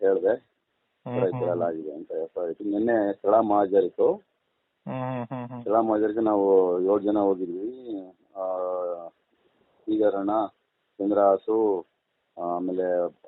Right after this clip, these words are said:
Speaker 1: ಹಲ್ಲೆಗೊಳಗಾದ ಬಸವನಾಯಕು, ನಮ್ಮ ಮಧುಸೂದನ್ ಸಿ, ಮತ್ತೆ ಟೆಂಟ್ ಹೌಸ್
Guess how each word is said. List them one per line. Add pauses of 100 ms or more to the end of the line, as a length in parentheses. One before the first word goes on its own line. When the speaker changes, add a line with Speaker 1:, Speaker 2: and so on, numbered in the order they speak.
(120)
Speaker 1:
ಹಲ್ಲೆಗೊಳಗಾದ (100)
ಬಸವನಾಯಕು, (500)
ನಮ್ಮ
ಮಧುಸೂದನ್
ಸಿ, (680)
ಮತ್ತೆ
ಟೆಂಟ್
ಹೌಸ್